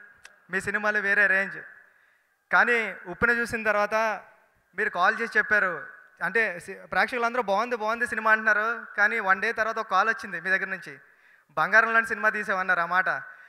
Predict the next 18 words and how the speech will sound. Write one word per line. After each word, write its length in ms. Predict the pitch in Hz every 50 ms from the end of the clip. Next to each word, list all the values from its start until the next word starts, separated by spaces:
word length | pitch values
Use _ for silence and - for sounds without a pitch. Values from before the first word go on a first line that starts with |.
| _ - -
అది 120 | 175 196
నా 100 | 202 196
స్నేహితులందరికీ 600 | 196 196 208 226 240 233 208 202 214 226 214 240
చెప్పుకున్నానండి. 680 | 220 226 214 214 196 208 202 202 202 202 190 180 185 208 202 - - _ _ _ _ _ _ - -
చాలా 280 | 180 180 175 170 202 - - - - - - - - - - - - _ - - - - - - - _ - - - - - - - -
మీ 180 | 196 208 220
వేదం 420 | 196 180 180 185 214 233 240 240 226
కానీ 240 | 226 220 220 226 226
గమ్యం 360 | 185 202 196 208 220 226 220
కానీ 280 | 214 208 208 208 214
ప్రతి 340 | 202 - - 180 180 220 226
సినిమా 220 | - 247 226 220 220
నుంచి 260 | 220 220 214 233 196
ఏదో 140 | 196 214 208
పాఠం 320 | - 185 185 202 214 214
నేర్పుతూనే 400 | 202 202 208 196 - 226 220 214
ఉంటారు 280 | 208 202 196 196 190 180
మీరు, 280 | 175 180 180 190 190